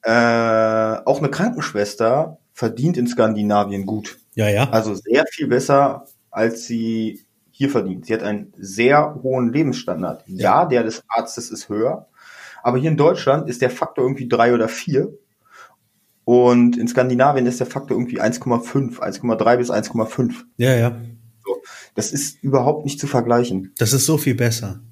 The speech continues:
Speaker 1: Ja.
Speaker 2: Das ist so unfassbar, unfassbar gut. Ich hab da, ähm, hab da ja Freunde, ne, in, in Skandinavien und irgendwie,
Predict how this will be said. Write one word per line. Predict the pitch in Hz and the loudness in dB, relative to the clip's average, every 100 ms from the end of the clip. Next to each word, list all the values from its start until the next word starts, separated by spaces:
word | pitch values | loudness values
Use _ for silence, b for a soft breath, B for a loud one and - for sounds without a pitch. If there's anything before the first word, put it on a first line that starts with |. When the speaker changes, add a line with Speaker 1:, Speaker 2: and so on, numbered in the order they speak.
| _ _ _ _ _ _ | _ _ _ _ _ _
Speaker 1:
Ja. | 110 | 0
Speaker 2:
Das | 110 - | 0 0
ist | - | -4
so | 147 | -4
unfassbar, | 185 175 - 160 156 - 117 117 B B B B | 0 -2 -2 -4 -4 -2 -2 -4 B B B B
unfassbar | 165 147 139 - 127 | -4 0 0 0 -2
gut. | 117 120 | 0 -2
Ich | 117 - | 0 -2
hab | 143 | 0
da, | - 127 127 B B B B - | 2 4 2 B B B B 0
ähm, | 123 117 117 113 117 | 4 4 4 0 -2
hab | 123 | -2
da | - | 2
ja | 139 131 | 4 4
Freunde, | 139 139 135 | 2 4 4
ne, | 123 147 | 4 2
in, | 139 - | 0 -2
in | 143 | -6
Skandinavien | - 123 123 123 127 123 117 | -2 -2 0 0 0 -2 -4
und | 117 113 | -4 -4
irgendwie, | 123 117 113 117 110 113 | -4 -2 -2 0 0 0